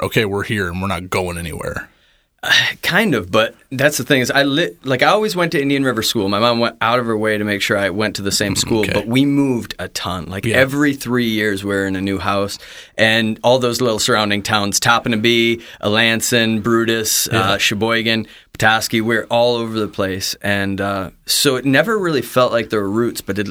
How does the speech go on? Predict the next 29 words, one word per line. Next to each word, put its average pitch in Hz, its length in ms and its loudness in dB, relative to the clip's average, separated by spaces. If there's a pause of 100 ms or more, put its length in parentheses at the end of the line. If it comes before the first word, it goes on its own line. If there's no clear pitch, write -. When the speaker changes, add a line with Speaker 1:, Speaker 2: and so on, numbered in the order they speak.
(100)
Speaker 2:
I, 113 120 -2
I 110 140 -2
was 107 180 -4
really 147 280 2
grateful 120 400 -2
'cause 95 120 -12
she - 140 -2
did 139 320 0
invest 95 480 -4
in 92 100 -4
the 92 80 -6
fact 85 280 -4
that 73 100 -8
I 95 100 -4
got 123 280 0
to 90 80 -6
stay - 440 -2
in 113 80 0
a 107 60 -2
school, 120 460 -2 (100)
Speaker 1:
Yeah. 104 140 -4
Speaker 2:
which 104 120 -2
meant 131 160 2
I 143 80 2
got 120 180 2
to 123 60 -12
keep 139 300 -4
some 110 180 0
friends 117 580 -2